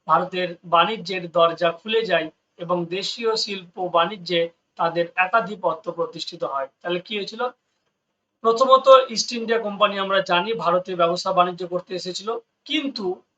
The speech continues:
এই আঠারোশো তেরো খ্রিস্টাব্দে, এই আঠারোশো তেরো খ্রিস্টাব্দে ব্রিটিশ সরকার নিয়ম করেছিল যে শুধুমাত্র ইংরেজ ইস্ট ইন্ডিয়া কোম্পানি নয়,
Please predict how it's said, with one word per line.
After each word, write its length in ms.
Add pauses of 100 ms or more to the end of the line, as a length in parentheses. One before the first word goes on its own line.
(100)
এই 140
আঠারোশো 580
তেরো 360
খ্রিস্টাব্দে, 680 (440)
এই 380
আঠারোশো 520
তেরো 300
খ্রিস্টাব্দে 680 (520)
ব্রিটিশ 360
সরকার 500 (180)
নিয়ম 360
করেছিল 460
যে 120
শুধুমাত্র 760
ইংরেজ 380
ইস্ট 240
ইন্ডিয়া 260
কোম্পানি 500
নয়, 240